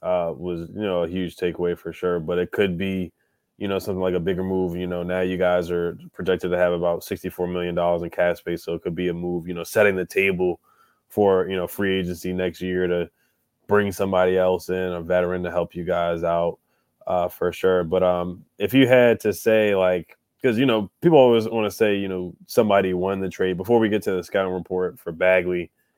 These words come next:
and, uh, Isaiah Livers, um, if you had to say which team do you think made out better than the other, if you had to pick,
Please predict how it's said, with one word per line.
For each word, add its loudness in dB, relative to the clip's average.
and, -6
uh, 0
Isaiah 4
Livers, 0
um, -4
if -4
you 4
had 6
to 0
say 0
which -2
team -4
do -4
you -6
think -6
made -4
out 0
better 2
than -4
the -2
other, 0
if -8
you -4
had 0
to -8
pick, -6